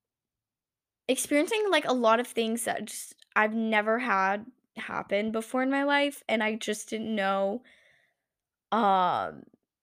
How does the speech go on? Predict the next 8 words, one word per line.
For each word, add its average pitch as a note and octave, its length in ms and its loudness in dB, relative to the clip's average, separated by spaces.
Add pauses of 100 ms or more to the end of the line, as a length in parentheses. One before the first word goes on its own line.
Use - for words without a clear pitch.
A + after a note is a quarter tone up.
(160)
how B3 200 0
to B3+ 80 0
handle G3+ 340 -2
it, D#4 300 2 (100)
and F#3+ 800 -2 (1300)
now A3 380 8
I D4+ 160 6
do. G3+ 500 -2